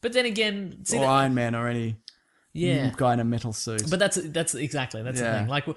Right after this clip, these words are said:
Speaker 1: we're sort of splitting hairs in a u-, in a universe
Speaker 2: It's
Speaker 1: where
Speaker 2: not
Speaker 1: there's
Speaker 2: really an Iron Man suit, though, is it?
Speaker 1: No,
Speaker 2: It
Speaker 1: no,
Speaker 2: doesn't
Speaker 1: it's
Speaker 2: yeah.
Speaker 1: yeah. Like, in, in, in,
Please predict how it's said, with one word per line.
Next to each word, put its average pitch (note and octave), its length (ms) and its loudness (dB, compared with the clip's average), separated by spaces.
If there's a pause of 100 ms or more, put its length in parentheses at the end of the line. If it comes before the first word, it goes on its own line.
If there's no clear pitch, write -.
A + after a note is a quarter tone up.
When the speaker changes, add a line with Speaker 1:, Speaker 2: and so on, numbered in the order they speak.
(160)
Speaker 1:
we're G3+ 100 2
sort B3 200 2
of G3 40 2
splitting F3+ 300 2
hairs E3 220 4
in D#3 40 0
a D3+ 40 2
u-, D#3 160 2
in C3+ 40 -4
a E3 140 2
universe D#3 360 0
Speaker 2:
It's F3 60 -4
Speaker 1:
where D3 100 2
Speaker 2:
not C#3+ 120 2
Speaker 1:
there's G#3 80 2
Speaker 2:
really G#3 220 6
an C#3+ 100 6
Iron C3+ 240 4
Man A2+ 220 2
suit, A2+ 280 -2
though, A2 200 -4
is A2+ 160 -4
it? G#2+ 200 -4 (140)
Speaker 1:
No, C#3+ 340 -2
Speaker 2:
It G2+ 60 -4
Speaker 1:
no, D3 60 -4
Speaker 2:
doesn't D#3 180 2
Speaker 1:
it's - 340 -4
Speaker 2:
yeah. A#2 360 -2
Speaker 1:
yeah. D3 220 0 (200)
Like, F#3+ 180 2
in, F#3 140 -2
in, F#3 360 0
in, E3 440 -2